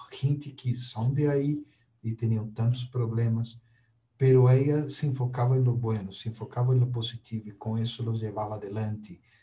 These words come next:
Era una persona llena de energía, llena de positivismo. Bueno, yo espero que nuestra conversación hoy haya por lo menos animado a la gente a ver las cosas de forma positiva. Yo estoy consciente del horario, que para Amarilis es una hora más que yo.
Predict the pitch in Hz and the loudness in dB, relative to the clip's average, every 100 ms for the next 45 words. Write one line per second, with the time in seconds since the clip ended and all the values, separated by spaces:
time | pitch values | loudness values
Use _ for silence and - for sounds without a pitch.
0 | _ 113 123 127 127 127 - 127 120 120 | _ -2 4 6 6 2 0 2 2 2
1 | 117 113 107 101 - - 110 98 104 104 | 2 0 -4 -6 -10 -12 -10 -10 -10 -12
2 | 101 104 98 98 - 101 101 101 98 98 | -12 -16 -16 -18 -20 -20 -20 -20 -20 -20
3 | _ _ - - _ 156 208 - - 165 | _ _ -20 -20 _ 0 2 2 -2 0
4 | 170 - 202 233 254 220 220 196 - - | 0 0 -2 -2 -4 -4 -4 -4 -12 -4
5 | 147 151 175 175 185 180 160 165 - 175 | 0 0 0 -2 -2 0 0 -2 -2 0
6 | 156 156 156 151 - _ _ 131 135 131 | 2 2 2 -2 -10 _ _ -2 0 2
7 | 139 135 135 - 127 127 139 151 160 160 | 0 0 -4 -4 2 4 4 4 2 2
8 | 143 139 147 143 127 127 131 127 117 117 | 2 2 2 0 2 2 2 2 -2 0
9 | 113 - - 117 117 113 117 113 110 - | -2 -4 -4 -4 -2 -4 -2 -2 -2 -8
10 | 107 - - 151 151 156 196 - _ _ | -12 -12 -6 0 0 0 -4 -10 _ _
11 | _ _ 117 113 - 127 127 127 - 120 | _ _ -4 -2 0 2 4 4 2 2
12 | 127 123 113 107 104 113 135 156 - 123 | 4 4 0 0 -2 0 0 0 -6 -6
13 | 120 113 110 110 113 117 113 104 127 143 | -2 -2 0 -2 -2 -2 -2 -2 -2 2
14 | 127 117 113 113 - - 127 165 | 2 2 0 -2 -6 -6 -2 -2